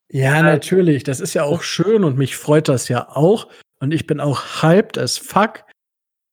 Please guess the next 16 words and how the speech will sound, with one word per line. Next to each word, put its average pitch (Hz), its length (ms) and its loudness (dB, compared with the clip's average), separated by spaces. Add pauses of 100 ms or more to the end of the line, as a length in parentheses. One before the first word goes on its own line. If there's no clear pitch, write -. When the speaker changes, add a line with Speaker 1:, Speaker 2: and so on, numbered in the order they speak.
Speaker 1:
Aber 165 800 2 (1000)
trotzdem, - 540 0
also 156 380 0
ich - 240 -8
sehe, 165 320 4
also 139 420 -4 (540)
ich 185 140 0
Speaker 2:
Wir 175 160 4
Speaker 1:
sehe 165 60 8
Speaker 2:
sind 165 80 2
Speaker 1:
unseren 143 340 -2
Draft 139 400 0
nicht, - 360 -4 (140)
nicht 135 240 -2
ganz 156 420 2 (380)
unterdurchschnittlich, 151 1040 2